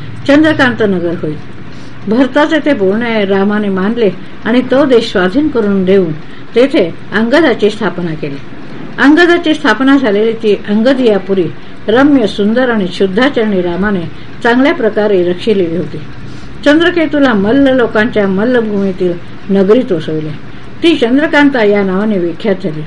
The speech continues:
जणू दिव्य स्वर्गपुरीसारखीच ती होती. त्या योगे राम, लक्ष्मण, भरत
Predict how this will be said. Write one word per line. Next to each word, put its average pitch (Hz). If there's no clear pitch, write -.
जणू 277
दिव्य 320
स्वर्गपुरीसारखीच 240
ती 196
होती. 151
त्या 302
योगे 277
राम, 247
लक्ष्मण, 214
भरत 196